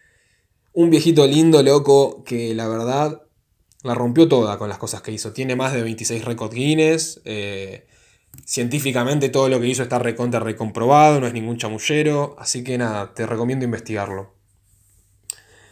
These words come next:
Pero bueno, hablando de los beneficios de esto... Eh, te preguntás,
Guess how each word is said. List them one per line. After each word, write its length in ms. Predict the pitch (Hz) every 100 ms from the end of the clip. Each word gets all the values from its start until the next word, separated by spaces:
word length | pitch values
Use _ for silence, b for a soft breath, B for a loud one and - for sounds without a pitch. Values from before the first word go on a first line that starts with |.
| B B B _
Pero 180 | 180 202
bueno, 320 | 156 107 101 B B -
hablando 320 | 175 214 196
de 80 | 175
los 100 | 147
beneficios 560 | 139 135 185 175 139 120
de 120 | 131
esto... 520 | 147 - 123 98 - _ _
Eh, 580 | 117 117 110 107 104 98
te 80 | -
preguntás, 640 | 107 113 110 147 147 -